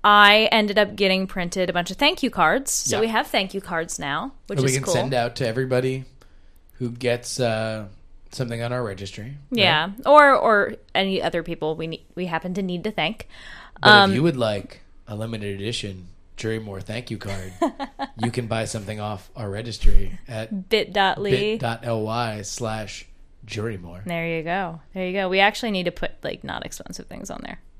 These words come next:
Speaker 1: We have some not expensive things.
Speaker 2: Yeah.
Speaker 1: Yeah.
Speaker 2: Well, I need to put
Speaker 1: I
Speaker 2: things
Speaker 1: added
Speaker 2: that I like and not a million fucking bird toys.
Speaker 1: Oh, no. Well, I didn't add any bird toys.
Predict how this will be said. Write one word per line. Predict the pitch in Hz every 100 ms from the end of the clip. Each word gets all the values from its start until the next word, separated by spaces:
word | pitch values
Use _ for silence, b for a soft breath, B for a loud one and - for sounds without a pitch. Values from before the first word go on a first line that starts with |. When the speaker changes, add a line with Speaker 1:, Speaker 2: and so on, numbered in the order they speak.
| - - -
Speaker 1:
We | 427
have | 453
some | - 180
not | 147 -
expensive | - - - -
things. | 202 - - - -
Speaker 2:
Yeah. | 208 320 98 - - - - - -
Speaker 1:
Yeah. | 269
Speaker 2:
Well, | 151 -
I | 127 175
need | 147
to | 117
put | 117 110
Speaker 1:
I | 202 208
Speaker 2:
things | 233
Speaker 1:
added | 214 196 196 190
Speaker 2:
that | 123
I | 135
like | 135 110 104 101 -
and | 117
not | 117 120 123 - -
a | 127 120
million | 123 120 123 120 107
fucking | - 120 123 113
bird | 117 123 107
toys. | 110 104
Speaker 1:
Oh, | 294
no. | 311 349 339 -
Well, | 285 -
I | 285
didn't | 320 349 349 - -
add | 277 285 285
any | 269 269
bird | 254 - - 220 185
toys. | - - - -